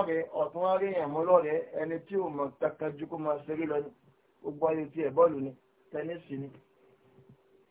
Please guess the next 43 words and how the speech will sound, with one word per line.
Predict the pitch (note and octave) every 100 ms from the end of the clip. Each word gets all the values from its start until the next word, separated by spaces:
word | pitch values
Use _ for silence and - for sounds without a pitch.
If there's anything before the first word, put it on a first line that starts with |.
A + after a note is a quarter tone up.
| _ D#3
Kó |
lọ | E3 D#3+
wo | D#3+
eré | E3 F3+
náà | F#3+ F3+
lọ́pọ̀lọpọ̀ | D#3 C#3+ D3 D#3 - D3
bú | C3+
sáyé | D#3+ D#3 D#3 C#3+
tiẹ̀. | - D#3 - _ _ _ _ _ _ _ _ _ _ _ _
Èyí | D#3+ F3+
tí | F#3
ṣe | G#3+ G3+
ronú | G#3+ F#3+ G3 G#3
ń | G3+
tiẹ̀ | F#3+ F#3+ -
pé | G3
ẹja | F#3+ G3+ G3+
kankan | G3+ F#3 D#3 F3
òun | F3
kì | D3
í | C#3
kò | D3
sí | F#3+
ní | G3
ṣe | E3 D#3+
tiẹ̀. | D#3+ D#3+ D3+ - _ _ _ _ _ _ -
Wọ́n | F#3
ní | G#3 G3
ìnírú | D#3+ F3 F#3+
àwọn | G3 D#3+ D#3+
eré | E3+
ìlọ́rẹ̀ẹ́ | F3+ D#3 E3+ D#3 D#3 D3+
lè | C#3+
kó | - D#3
báyẹn | D#3+ D3+ C#3
o. | C3 - -
Kí | -
ló | G#3+ A#3
fà | G3+ E3+
ní | D#3+ E3
pé | F#3 F#3 F#3 - _ _ _ _ _ _ _ -
فإن | D#3 F3+ D3+
الطباع | E3+ - D3+ C#3+ E3 F3 D#3+ F3+